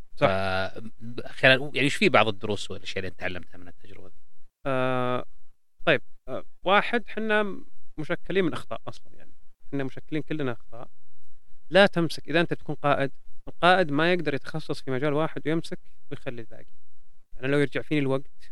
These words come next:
Speaker 1: وجاء أحد وقال لي: "ترى هذه القيادة، هذه محاورها، امسك كل واحدة شهرين ثلاثة، فوكس، ركز، وانتقل اللي بعدها".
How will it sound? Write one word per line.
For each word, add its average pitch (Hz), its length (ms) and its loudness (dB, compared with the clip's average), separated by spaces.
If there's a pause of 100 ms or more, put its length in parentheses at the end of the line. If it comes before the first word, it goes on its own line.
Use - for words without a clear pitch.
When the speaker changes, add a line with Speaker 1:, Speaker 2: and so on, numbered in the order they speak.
Speaker 1:
وجاء 139 200 -2
أحد 147 200 -4
وقال 151 220 0
لي: 175 320 2 (220)
"ترى 147 120 0
هذه 147 160 6
القيادة، 123 460 -2
هذه 131 140 0
محاورها، 123 600 -2 (720)
امسك - 280 -4
كل 170 80 0
واحدة 175 200 0
شهرين 156 260 -2
ثلاثة، - 260 -4 (140)
فوكس، - 380 0
ركز، - 400 -4 (520)
وانتقل 185 300 0
اللي 120 100 -4
بعدها". - 240 -6